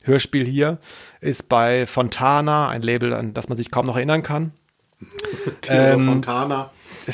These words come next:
Speaker 1: Genau, Theodor Fontana. Ähm, ist ein Hörspiel erschienen, äh, das hieß Die Entdeckung des Tutanchamuns.
Speaker 2: Aha.
Speaker 1: Und das habe ich als Kind gehabt auf L P. Das ist wahnsinnig faszinierend. Äh, da würde ich auch gerne mal ganz kurz ein, einen Teil draus vorspielen, dass man mal so ein Gefühl dafür bekommt, weil das ist, äh,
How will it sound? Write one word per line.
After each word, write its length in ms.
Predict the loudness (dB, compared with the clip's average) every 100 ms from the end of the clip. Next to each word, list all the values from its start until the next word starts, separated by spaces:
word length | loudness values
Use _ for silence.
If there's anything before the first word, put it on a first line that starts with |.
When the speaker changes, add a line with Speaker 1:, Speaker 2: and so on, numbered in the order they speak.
| -4
Speaker 1:
Genau, 300 | 2 4 4
Theodor 320 | 2 2 2 2
Fontana. 600 | -2 -2 0 0 -2 -4 -14 -14 -16 -18 -4
Ähm, 300 | 2 4 4
ist 260 | 4 2 2
ein 220 | 2 4
Hörspiel 340 | 4 2 0
erschienen, 1160 | 0 2 2 0 0 2 2 2 2 0 -2 -6
äh, 260 | -4 -2 0
das 140 | -2
hieß 220 | -6 -6
Die 160 | -2 -2
Entdeckung 380 | 2 2 2 0
des 120 | -2
Tutanchamuns. 1040 | -4 -2 -2 -4 -4 -4 -2 -4 -6 -10 -16 _
Speaker 2:
Aha. 360 | -14 -12 -12 -12 -16 _ -20 -20 -8
Speaker 1:
Und 100 | -2
das 80 | 0
habe 100 | 2
ich 40 |
als 140 | 2 2
Kind 240 | 2 2
gehabt 300 | 0 -2 -2
auf 100 | -6
L 160 | -4 -4
P. 320 | -2 0 0
Das 160 | 0 -4
ist 220 | -4 2
wahnsinnig 520 | 2 2 0 -2 -4
faszinierend. 1120 | -4 -2 0 0 0 2 2 2 -2 -6 -6 2
Äh, 200 | 2 4
da 140 | 2
würde 120 | 2
ich 100 | 0
auch 160 | -4 -2
gerne 140 | -2
mal 60 | 0
ganz 300 | 0 0 -2
kurz 400 | 0 2 0 -4
ein, 360 | -2 0 0 -2
einen 160 | -2
Teil 220 | 0 0
draus 220 | 0 -2 -2
vorspielen, 640 | 0 2 2 0 0 0
dass 100 | 0
man 100 | 0
mal 260 | 2 2 0
so 340 | 0 2 2
ein 160 | 0 -4
Gefühl 240 | -2 0
dafür 160 | 0 -2
bekommt, 340 | -2 0 2
weil 80 | 0
das 100 | 0
ist, 120 | -4
äh, 180 | -6 -12